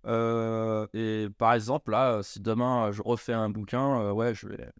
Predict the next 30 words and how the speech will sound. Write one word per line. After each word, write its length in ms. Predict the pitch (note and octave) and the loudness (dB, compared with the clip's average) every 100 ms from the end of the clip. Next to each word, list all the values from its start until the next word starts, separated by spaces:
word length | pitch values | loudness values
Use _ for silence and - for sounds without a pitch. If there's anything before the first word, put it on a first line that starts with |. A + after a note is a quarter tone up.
| _ | _
je 180 | - A#2 | 0 2
vais 60 | |
aussi 260 | A2+ - C#3+ | 2 2 2
le 120 | B2 | 4
mettre, 260 | B2+ - A2 | 2 2 2
euh, 120 | G#2+ | 2
là-dessus. 300 | A#2 - G#2+ | 2 -2 -10
Je 100 | - | -4
vais 80 | G2+ | -4
utiliser 300 | - G#2 A#2 | -2 0 2
une 80 | |
des 120 | A2 G2 | 2 0
plateformes-là 580 | G#2 F#2+ F#2+ G2+ A#2 | -2 -2 0 2 2
pour, 260 | A#2 A2 G2+ | 0 -2 0
euh, 200 | G2 F#2+ | 0 -2
pour 180 | - G2 | -4 0
lever 220 | G2+ G2+ | 2 2
des 120 | G2+ | 0
fonds 240 | - B2 C3+ | -2 -2 -2
parce 240 | F#2+ - | -4 -4
que, 340 | G2 G2 G2 F#2+ - - _ - - - | -2 -2 -2 -4 -14 -20 _ -20 -20 -6
bah, 140 | F2 F#2+ | -2 -2
c'est, 180 | - | 0
euh, 260 | G2 G#2 G#2 A#2+ | -2 -2 -6 -10
c'est 160 | - | -4
un 140 | G2+ G2+ | 0 0
outil 260 | G2+ A#2+ | 0 -4
qui 140 | A2+ A2 | -2 0
est, 20 | |
euh, 160 | G2 | 0